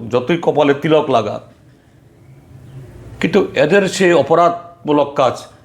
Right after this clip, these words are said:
এটা লুকোনো যাচ্ছে না। এই যে একজন মন্ত্রী মধ্যপ্রদেশের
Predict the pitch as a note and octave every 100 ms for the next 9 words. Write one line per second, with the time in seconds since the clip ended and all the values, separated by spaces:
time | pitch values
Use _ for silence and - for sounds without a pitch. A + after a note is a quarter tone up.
0 | _ E3+ F3 F#3+ B3+ A#3+ F3 - - G#2+
1 | A2+ E3 G3 E3 D3 - - _ - _
2 | - _ _ - C#3+ C#3+ D#3 D3 D3 D3
3 | B2+ G#2 B2 A2 G2+ - G2+